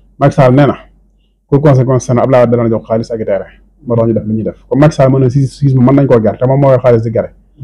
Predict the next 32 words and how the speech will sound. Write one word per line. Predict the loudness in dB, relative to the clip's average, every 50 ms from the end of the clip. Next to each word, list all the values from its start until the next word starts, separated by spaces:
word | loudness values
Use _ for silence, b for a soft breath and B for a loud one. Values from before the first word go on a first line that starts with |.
| -8 -4
Kon | -2 0 0
moom | 0 0
xam | 0 -2
na | 0 0
fi | -2
ñuy | -2 0
jaar | 0 0 0 0
di | -2
gere. | -2 -2 -2 -2 -4 -8 _ _ _ _ _ _ -10 -10 -8 -4
Kon | 0 0
moo | 2 2
tax | 2 2
loolu | 4 2 2 2
bu | 2
fa | 2 2 2
jaaree, | 4 4 2 2 0 -2 -6 -8
ñun | -4 -4
war | -2 -2
nañoo | -2 -4 -4
xam | -2 -2
noonu | 0 0 -2
rek | -2 -2
lay | -2 -2
demee, | -2 -2 -2
ndax | -4 -2 -2
Macky | -2 -2 0
Sall | -2 -2 0
la | -2
ñu | -2 0
ko | 0
wax | -2 -2 -2
di. | -6 -8